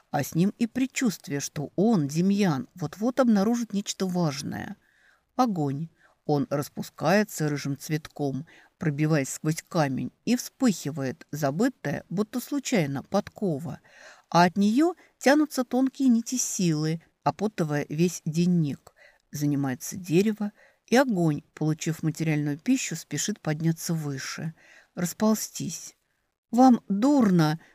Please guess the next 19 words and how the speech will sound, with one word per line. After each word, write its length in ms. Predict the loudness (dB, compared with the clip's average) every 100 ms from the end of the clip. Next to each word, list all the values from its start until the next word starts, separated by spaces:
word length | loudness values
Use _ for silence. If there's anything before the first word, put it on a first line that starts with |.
| _
сказала 440 | -2 -2 0 0
Василиса, 600 | -2 -4 -2 0 -2 -4
выводя 400 | -4 -2 0 0
из 100 | 0
странного 420 | -2 -2 0 0
состояния, 640 | -4 -8 -2 0 2 0 -4
которое 360 | -6 -8 -6 -8
и 20 |
вправду 400 | -4 -4 -4 -6
было 260 | -6 -4
неудобным. 840 | -2 0 -2 -4 -8 -6 -8 -8 -10 _ _ -20 -20 _
Демьян 460 | 2 4 6 4 2
хотел 340 | -6 -2 -2
возразить, 760 | 0 2 2 4 4 2 0 -12
что 300 | -6 -2 -2
вовсе 380 | -2 -6 -2 0
ему 120 | 4
не 140 | 6 6
дурно, 540 | 6 4 4 -2 -4